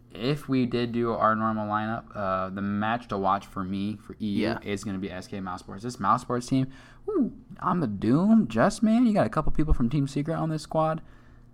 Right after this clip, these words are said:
Speaker 2: I am picking S K, but I would not be surprised to see Mouse Sports win this
Speaker 1: The
Speaker 2: game.
Speaker 1: only reason why me and you are picking S K is basically because of synergy. These
Speaker 2: Yes.
Speaker 1: players have been together.
Speaker 2: Yes.
Speaker 1: We'll see how Mouse Sports does against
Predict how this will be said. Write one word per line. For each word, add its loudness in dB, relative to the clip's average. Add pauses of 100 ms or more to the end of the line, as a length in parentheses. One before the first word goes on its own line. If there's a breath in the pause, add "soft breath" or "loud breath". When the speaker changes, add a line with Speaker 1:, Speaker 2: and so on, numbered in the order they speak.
(180)
Speaker 2:
I 4
am 0
picking -2
S -4
K, -2
but 0
I 2
would -2
not -2
be -6
surprised -2
to -14
see -8
Mouse -4
Sports -12
win -6
this -8
Speaker 1:
The 4
Speaker 2:
game. 6
Speaker 1:
only 6
reason 2
why 8
me 4
and 4
you 0
are 0
picking 6
S 0
K -2
is -6
basically -2
because -6
of -10
synergy. -4
These -10
Speaker 2:
Yes. 0
Speaker 1:
players 2
have -8
been -4
together. -6 (100)
Speaker 2:
Yes. -14 (200)
Speaker 1:
We'll 0
see 0
how 4
Mouse 4
Sports -4
does -2
against -8